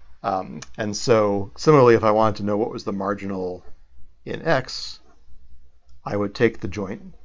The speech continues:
and I would integrate out x, right? So here, this is how I get y by itself by not caring about x. This is how I get x by itself by not caring about y, okay? So to draw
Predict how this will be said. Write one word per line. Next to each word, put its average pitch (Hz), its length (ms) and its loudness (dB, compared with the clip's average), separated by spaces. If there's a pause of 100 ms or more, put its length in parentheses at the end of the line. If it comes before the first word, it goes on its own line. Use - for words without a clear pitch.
(2250)
and 110 100 0
I 101 40 4
would 101 180 2
integrate 113 440 2
out 101 300 2 (1160)
x, - 500 -10
right? 98 260 -4
So - 120 -6
here, 117 300 2 (200)
this 127 140 -2
is 113 100 -4
how 120 120 10
I 107 60 8
get 110 140 0
y 117 240 8
by 104 160 4
itself 113 640 -6
by 101 100 0
not 101 240 -2
caring 196 220 -6
about 92 200 -8
x. - 360 -2 (300)
This 98 120 -8
is 98 60 -10
how 101 160 4
I 101 60 -2
get 101 180 -4
x 127 160 -2
by 104 180 -2
itself 101 480 -4
by 98 120 -2
not 98 200 -4
caring 98 240 -8
about 95 300 -6
y, - 280 -6 (260)
okay? 101 220 -10 (340)
So - 160 6
to 139 120 4
draw 127 500 10